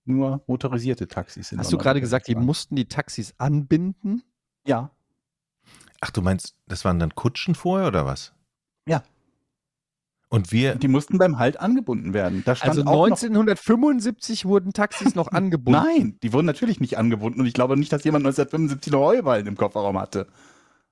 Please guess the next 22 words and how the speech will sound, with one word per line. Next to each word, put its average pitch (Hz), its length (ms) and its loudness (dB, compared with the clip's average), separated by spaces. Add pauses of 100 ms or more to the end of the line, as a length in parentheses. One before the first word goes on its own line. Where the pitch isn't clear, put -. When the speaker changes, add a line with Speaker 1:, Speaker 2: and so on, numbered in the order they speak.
Speaker 1:
Aber 143 220 0
es 139 60 0
stand - 300 2
Speaker 2:
Ja. 147 60 -4
Speaker 1:
halt 170 160 2
in 139 120 0
diesem 147 340 0
London 143 420 0
Hackney 143 340 0
Carriage 147 540 -2
Act - 320 -6
drin 156 200 2
und 160 160 -6
der 123 140 4
wurde 151 160 0
erst 147 180 -4
neunzehnhundertsechsundsiebzig 139 880 -2
geändert. 208 500 -2 (2500)
Speaker 2:
Okay, 95 200 -4 (320)
interessant. - 600 -8 (1300)
Speaker 1:
Freddy, 143 420 2
Speaker 3:
Mhm. 78 240 -8